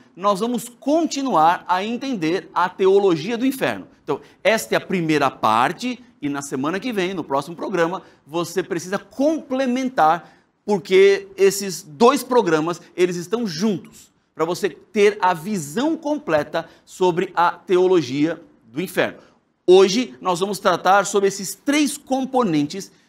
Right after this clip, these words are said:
que vão te ajudar a ter uma primeira dimensão do inferno. E no próximo programa, nós vamos concluir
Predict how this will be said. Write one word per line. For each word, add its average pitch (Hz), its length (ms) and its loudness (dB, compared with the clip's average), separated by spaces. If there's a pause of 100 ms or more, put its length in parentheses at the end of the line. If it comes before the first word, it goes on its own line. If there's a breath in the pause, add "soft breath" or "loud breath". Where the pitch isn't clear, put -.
(140 soft breath)
que 220 180 -6
vão 226 420 0
te 233 220 -4
ajudar 226 760 -2
a 180 100 0
ter 220 220 -8
uma 226 160 0
primeira 233 760 -2
dimensão 240 600 -6
do 247 80 -6
inferno. 147 420 -4 (160 loud breath)
E 294 140 -2
no 302 80 0
próximo 196 340 0
programa, 160 480 0 (140 loud breath)
nós 170 220 -8
vamos 180 280 -6 (160)
concluir 208 640 0